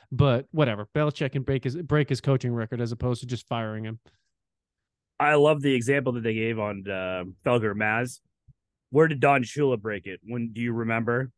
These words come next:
Speaker 2: Do you remember the exact game? 'Cause it's such a big record, you know, coaching record. Does anyone remember when it was or what season it was? No one can remember.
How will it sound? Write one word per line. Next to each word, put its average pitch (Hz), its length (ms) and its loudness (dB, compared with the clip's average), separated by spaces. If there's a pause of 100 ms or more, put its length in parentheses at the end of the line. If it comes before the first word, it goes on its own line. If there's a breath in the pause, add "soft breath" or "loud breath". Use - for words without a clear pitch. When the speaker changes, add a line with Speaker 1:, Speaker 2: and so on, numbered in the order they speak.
(120)
Speaker 2:
Do 120 80 -6
you 117 80 -2
remember 113 240 -2
the 107 140 0
exact 104 460 -6
game? 110 540 -4
'Cause 98 180 -14
it's 98 140 -16
such - 160 -8
a 104 60 -12
big 104 200 0
record, 98 500 -4
you 95 80 -12
know, 101 200 -6
coaching 120 380 -6
record. 98 380 -6 (400 loud breath)
Does 113 120 2
anyone 127 300 4
remember 107 400 0
when 107 160 -4
it 101 100 -8
was 104 340 -4
or 92 60 -10
what 92 160 -8
season 113 320 -4
it 113 60 -2
was? 123 240 0
No 143 120 -2
one 104 100 -4
can 90 100 -12
remember. 85 480 -14